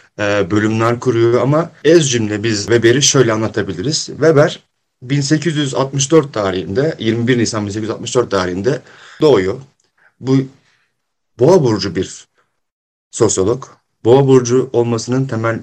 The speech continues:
e, özelliklerinden birisi yemeğe çok düşkündür. Yani elini, ya, tabii bu, biz bu bilgileri edinemiyoruz fakat büyük ihtimalle mutfakta çok başarılı bir sosyologtu kendisi. Benim Boğa burcu olarak tanıdığım birkaç kişi daha var. Marx,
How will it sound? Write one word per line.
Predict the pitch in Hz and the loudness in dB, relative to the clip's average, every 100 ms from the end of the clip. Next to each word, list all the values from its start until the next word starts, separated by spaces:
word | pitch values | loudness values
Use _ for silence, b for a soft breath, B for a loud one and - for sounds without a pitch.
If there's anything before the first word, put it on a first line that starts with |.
| - | -8
e, | |
özelliklerinden | 104 98 101 104 101 - 98 95 98 | -6 -6 -2 -2 -2 -2 -2 -2 -2
birisi | 104 95 - 160 - b b b | -4 -6 -4 -6 -6 b b b
yemeğe | 113 131 151 175 | 4 6 6 2
çok | - 147 98 | 2 0 -2
düşkündür. | 90 - 85 87 - | -10 -10 -10 -10 -8
Yani | 95 | -6
elini, | - 113 117 123 B B B - | -4 -4 -2 -4 B B B -10
ya, | - - _ _ - | -10 -10 _ _ -2
tabii | 120 107 | 0 0
bu, | 104 113 87 - - | 2 0 -2 -10 -6
biz | 110 107 | -2 0
bu | 113 | 0
bilgileri | 113 110 113 | 2 2 2
edinemiyoruz | 110 113 113 98 90 | 0 -2 -2 -2 -4
fakat | 180 123 - 117 - - | -6 -6 -6 -8 -10 -6
büyük | 170 143 | -4 -4
ihtimalle | 113 104 113 | -8 -6 -2
mutfakta | 165 139 135 127 123 | 2 2 2 0 0
çok | 120 147 123 | -4 -2 0
başarılı | 123 131 131 104 | 2 4 4 2
bir | |
sosyologtu | 98 - 98 101 95 95 | -4 -6 -4 -4 -4 -6
kendisi. | 95 90 87 - 175 - | -6 -6 -8 -6 -8 2
Benim | 127 196 185 | 4 6 6
Boğa | 196 185 | 6 6
burcu | 190 175 | 4 4
olarak | 180 170 | 2 2
tanıdığım | 165 170 170 214 | 0 0 0 -2
birkaç | 185 185 151 | -2 -2 -4
kişi | - - | -6 2
daha | 160 139 | 4 4
var. | 113 139 - | 2 -2 2
Marx, | 123 127 131 - | 4 4 2 -8